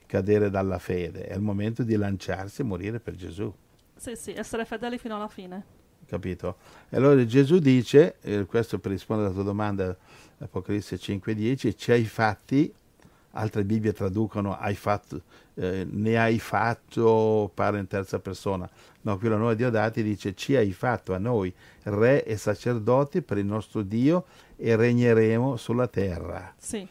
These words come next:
Speaker 1: Chi sta parlando qui? Quelli che sono fedeli, è la sposa
Speaker 2: Sì.
Speaker 1: di Cristo.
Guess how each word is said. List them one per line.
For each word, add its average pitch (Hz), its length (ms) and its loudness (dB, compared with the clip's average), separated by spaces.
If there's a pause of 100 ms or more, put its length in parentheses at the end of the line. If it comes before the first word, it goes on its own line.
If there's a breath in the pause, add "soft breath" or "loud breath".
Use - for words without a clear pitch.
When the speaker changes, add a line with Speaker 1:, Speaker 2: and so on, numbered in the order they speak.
(140)
Speaker 1:
Chi - 120 -10
sta 107 140 -2
parlando 90 460 -4
qui? 90 160 -10
Quelli 107 220 0
che 95 100 -4
sono 98 180 -4
fedeli, 95 440 -4
è 90 40 -6
la 92 100 -4
sposa 95 320 -4
Speaker 2:
Sì. 85 60 -6
Speaker 1:
di 87 100 -8
Cristo. - 560 -6